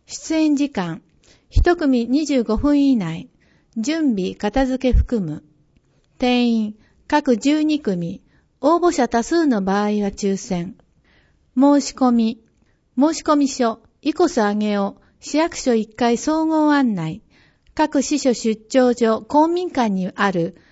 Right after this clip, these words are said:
イコス上尾ホームページからダウンロードも可に、必要事項を記入して、十一月十九日火曜まで必着に、直接か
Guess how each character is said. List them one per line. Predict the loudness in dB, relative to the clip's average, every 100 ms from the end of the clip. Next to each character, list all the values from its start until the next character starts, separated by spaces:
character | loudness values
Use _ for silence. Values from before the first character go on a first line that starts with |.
| _ -4
イ | -4
コ | 0
ス | -2 0
上 | -2 0 -2
尾 | -4 -4
ホ | 0 0
ー |
ム | 2 -2
ペ | 0 0
ー | 0
ジ | -4
か | -4
ら | -4 -4
ダ | 0 2
ウ | 2
ン | 2
ロ | 2 0
ー | 0
ド | -2
も | -4
可 | -4 -4
に、 | -4 -10 _ _ _
必 | -20 -12 0
要 | 2 2
事 | 0 0
項 | 0 0
を |
記 | -2 -2 0
入 | 0 -2
し | -6 -4
て、 | -4 -4 _ _ _ _
十 | 0 2 4
一 | 2 -2
月 | -4 -2 -2
十 | 0 -2
九 | 0
日 | -2 -2 -4
火 | -2 0
曜 | 2 2
ま | 0
で | -2
必 | -4 -6 -6
着 | -6 -4 -2
に、 | -2 -4 -8 _ _ _ _ -2
直 | -2
接 | 0 -4 -4
か | -2 -2 -2